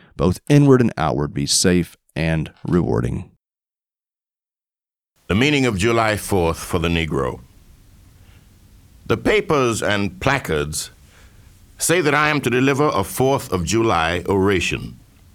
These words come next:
Speaker 2: This certainly sounds large and out of the common way for me.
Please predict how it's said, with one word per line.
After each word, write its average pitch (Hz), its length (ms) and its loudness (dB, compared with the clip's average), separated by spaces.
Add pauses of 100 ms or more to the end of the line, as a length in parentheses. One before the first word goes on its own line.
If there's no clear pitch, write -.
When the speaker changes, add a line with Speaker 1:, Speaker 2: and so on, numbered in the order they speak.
(800)
Speaker 2:
This 98 220 0
certainly 110 340 0
sounds 104 480 0
large 92 480 2
and 92 100 0
out 95 140 0
of 101 100 -2
the 98 80 -2
common 113 460 -2
way 80 240 -2
for - 200 -4
me. 73 320 -2